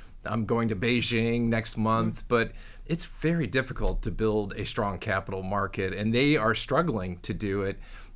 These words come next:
Speaker 1: Um, it's a fragile thing that needs protecting. I, I liked how you put it, that it, you're sort of steward of these
Speaker 2: Mm-hmm.
Speaker 1: markets
Speaker 2: Mm-hmm.
Speaker 1: to make sure that they continue to thrive.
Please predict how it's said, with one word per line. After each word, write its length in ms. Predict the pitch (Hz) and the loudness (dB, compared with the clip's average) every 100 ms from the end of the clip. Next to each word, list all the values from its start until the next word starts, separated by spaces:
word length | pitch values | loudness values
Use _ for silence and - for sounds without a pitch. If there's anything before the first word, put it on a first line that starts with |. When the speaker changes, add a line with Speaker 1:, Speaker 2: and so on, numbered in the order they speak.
| - | -2
Speaker 1:
Um, 180 | 110 - | -2 0
it's 180 | 160 190 | 0 0
a 60 | |
fragile 680 | - - 151 170 151 143 131 | -2 2 2 4 2 4 4
thing 500 | - - 180 185 120 | 4 2 2 4 4
that 120 | 101 104 | 2 2
needs 280 | 117 120 | 2 0
protecting. 580 | - 120 113 160 156 104 | -2 -4 0 0 0 0
I, 160 | 113 120 123 | 2 2 2
I 40 | |
liked 360 | 123 127 123 - | 4 4 2 -6
how 120 | - 117 | 0 2
you 180 | 113 104 - | 2 0 0
put 160 | 131 | 2
it, 200 | 95 - | 2 0
that 120 | 110 | -4
it, 120 | 101 104 | -4 -2
you're 180 | 110 110 | 0 0
sort 220 | - 113 | 2 2
of 80 | 98 | 2
steward 460 | - 147 139 120 | 4 6 6 6
of 180 | 107 95 | 4 2
these 280 | 110 110 277 | 2 4 6
Speaker 2:
Mm-hmm. 80 | 110 | 6
Speaker 1:
markets 640 | 113 113 117 104 85 180 | 6 4 2 0 0 0
Speaker 2:
Mm-hmm. 160 | 202 233 - | 0 -2 -4
Speaker 1:
to 80 | - | 0
make 220 | 107 104 | 2 2
sure 260 | - 113 107 | 0 2 2
that 180 | 104 98 | 2 0
they 120 | 107 | 0
continue 460 | 110 98 - 101 101 | 0 -2 -2 -2 -2
to 100 | 98 | -2
thrive. 540 | - 113 113 104 92 | -2 2 4 4 2